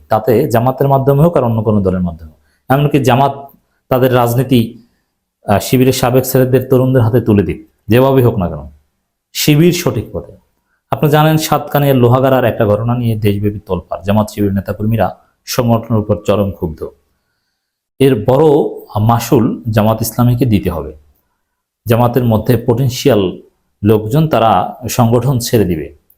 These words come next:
এই সংগঠনে তারা নিরাপদ মনে করছে না। এই দলের পক্ষে অ্যাক্টিভিস্ট, বুদ্ধিজীবীরাও কথা বলবে না। কেন? যে, আহ, রোকন না হলে তো তার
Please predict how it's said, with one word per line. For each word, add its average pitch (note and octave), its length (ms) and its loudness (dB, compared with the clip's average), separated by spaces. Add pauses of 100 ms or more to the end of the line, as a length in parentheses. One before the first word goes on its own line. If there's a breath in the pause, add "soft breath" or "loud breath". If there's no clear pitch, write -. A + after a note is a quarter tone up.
এই A#2 60 -2
সংগঠনে B2 480 2
তারা B2+ 180 -2
নিরাপদ A2 340 0
মনে G2 220 -2
করছে F2+ 280 -10
না। D2 160 -12
এই A2+ 140 2
দলের A2+ 340 2
পক্ষে G#2+ 320 -4
অ্যাক্টিভিস্ট, G#2+ 580 -4
বুদ্ধিজীবীরাও A2+ 560 2
কথা G2 260 -4
বলবে F#2 280 0
না। D#2 120 -16 (760)
কেন? C#3 200 2 (800)
যে, G#2+ 440 2
আহ, G#2+ 100 2
রোকন D#3 380 4
না D3+ 140 4
হলে D#3 200 4
তো B2 440 0 (800)
তার C3 140 0